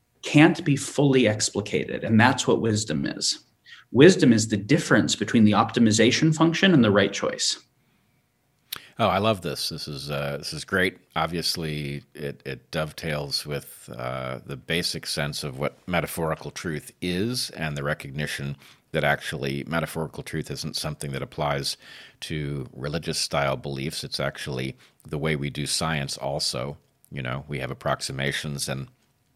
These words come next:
Speaker 2: you know, things get ugly when people forget that that's what they're dealing with, right? And they start treating, treating it as the object itself. Uh,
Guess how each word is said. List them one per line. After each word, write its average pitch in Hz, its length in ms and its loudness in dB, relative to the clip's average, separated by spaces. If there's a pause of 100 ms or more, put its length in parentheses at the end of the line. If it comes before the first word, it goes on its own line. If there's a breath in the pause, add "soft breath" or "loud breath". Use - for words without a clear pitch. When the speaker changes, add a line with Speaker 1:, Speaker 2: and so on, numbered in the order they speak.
(460)
Speaker 2:
you - 80 -10
know, 71 80 -6
things 170 300 -6
get - 120 -6
ugly 147 360 -4
when 67 240 -6
people 71 300 -10
forget 73 420 -6
that 65 120 -14
that's 65 220 -8
what 71 140 -12
they're 64 100 -8
dealing 69 380 -6
with, 60 260 -10 (480 soft breath)
right? - 240 -8
And 67 100 -10
they 67 80 -6
start 73 300 -4
treating, 71 380 -6
treating 69 300 -8
it 67 100 -6
as 65 160 -8
the 69 140 -4
object 65 380 -6
itself. - 520 -4 (600 soft breath)
Uh, 60 300 -4